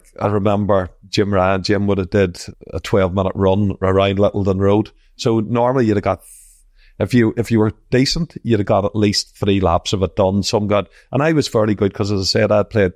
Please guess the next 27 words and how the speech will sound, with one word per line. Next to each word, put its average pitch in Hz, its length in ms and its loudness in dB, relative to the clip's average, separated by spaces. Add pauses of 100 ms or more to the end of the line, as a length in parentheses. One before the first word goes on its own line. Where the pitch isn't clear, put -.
(120)
I 107 140 0
did 98 240 -2
cross 95 260 0
country 98 320 -2
running. 104 360 0 (280)
Doesn't 120 280 0
look 117 180 0
like 107 180 0
it 104 120 -8
now, 117 340 2
but 110 260 0
I 104 220 2
was 107 320 0 (260)
a 123 60 -6
fairly 120 420 0
slim 120 440 -2 (280)
cro-, 127 320 0
cross 123 300 0
country 135 580 0 (120)
runner 123 360 2
as 113 160 0
well. 123 400 2 (400)
And 117 480 0 (220)
whenever 117 760 0
I, 107 540 2 (380)
I 113 60 -2
remember 113 400 0